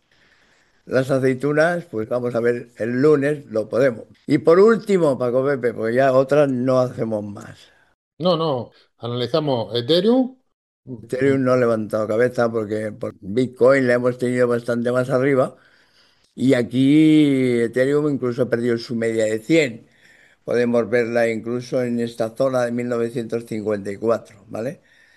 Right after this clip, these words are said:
Speaker 1: Superó, no superó los dos mil cuatrocientos veinte.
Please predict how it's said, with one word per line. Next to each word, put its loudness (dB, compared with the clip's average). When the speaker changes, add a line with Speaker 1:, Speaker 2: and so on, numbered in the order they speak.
Speaker 1:
Superó, 2
no 0
superó 0
los 4
dos 0
mil -6
cuatrocientos -2
veinte. 0